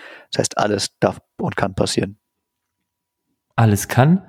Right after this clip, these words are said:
Speaker 2: nichts muss. Ich gucke gerade parallel, äh, die nächste Sendung, die mir empfohlen wurde, Brock Lesnar beim, beim Metzger-Meister und da schneidet der grad ganz viel Fleisch,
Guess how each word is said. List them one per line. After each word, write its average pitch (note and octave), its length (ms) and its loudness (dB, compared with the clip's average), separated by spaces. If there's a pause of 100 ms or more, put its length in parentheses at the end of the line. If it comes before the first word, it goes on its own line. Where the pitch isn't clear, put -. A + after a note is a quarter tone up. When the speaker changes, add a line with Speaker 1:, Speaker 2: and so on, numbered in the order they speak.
(160)
Speaker 2:
nichts B2 260 2
muss. A2+ 140 6
Ich G#2 140 0
gucke A#2 260 2
gerade A2+ 280 2
parallel, A2+ 680 6
äh, G#2 520 4
die A2 1040 -4
nächste A#2 440 4
Sendung, A#2 300 6
die A2+ 80 4
mir G#2+ 100 6
empfohlen A2 360 4
wurde, A2 240 6 (220)
Brock A2 260 2
Lesnar A#2 340 4
beim, G#2 320 4 (340)
beim G#2 240 6
Metzger-Meister G#2 1600 2
und G#2 80 4
da G2 80 4
schneidet G#2+ 380 4
der A2 60 4
grad G#2+ 180 2
ganz A2 180 2
viel G#2+ 100 2
Fleisch, G#2 720 2